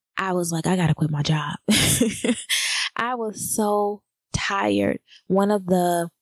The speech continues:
the cons, I guess, or the challenges of the pandemic or just being home all the time was everybody's sleep is thrown off. Drew's sleep is thrown off. Like, nothing, no, there's no sense of time, uh,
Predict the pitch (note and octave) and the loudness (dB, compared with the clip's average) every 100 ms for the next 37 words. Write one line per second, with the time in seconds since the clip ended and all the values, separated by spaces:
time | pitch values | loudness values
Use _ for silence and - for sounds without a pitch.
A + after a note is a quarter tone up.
0 | _ - E3+ - - F3+ F#3 F3+ F3 E3+ | _ -2 0 0 0 2 4 4 2 4
1 | F3 F3 E3+ - E3 E3+ E3+ E3 - F3+ | 4 4 2 2 2 2 0 0 0 0
2 | E3+ E3+ F3 E3 E3 E3 F3 - - E3 | 0 0 0 0 -2 0 -2 0 2 2
3 | E3 D#3+ F3+ E3+ D#3+ E3 E3 E3 D#3+ E3 | 2 0 0 2 2 2 2 2 2 0
4 | - E3+ E3 F3 - - - F#3 E3+ - | 0 -2 0 -2 -4 -14 -2 2 2 2
5 | F3 G3 F#3 E3+ - - E3 D#3+ - - | 2 2 2 2 2 0 0 0 0 0
6 | D3 - - C2 - _ _ F3+ F3 F3+ | 0 0 -2 -2 -8 _ _ -2 0 2
7 | F3+ D#3+ F3 F3 - F3+ E3+ E3 E3+ E3 | 2 2 0 0 2 0 2 0 0 0
8 | D#3+ - _ _ _ _ - F#3+ F#3 F#3 | 0 -4 _ _ _ _ -2 0 2 2
9 | G3 G3+ F#3 F3+ F#3 G3+ - F#3 F3 - | 2 2 0 0 2 2 -2 -4 -4 0
10 | G3 G3 F3 F#3+ F#3+ F#3+ E3+ E3+ D#3 - | 2 4 4 2 4 2 2 2 2 0
11 | - F3+ - - _ F#3+ F#3 | -2 -4 -10 -20 _ 0 2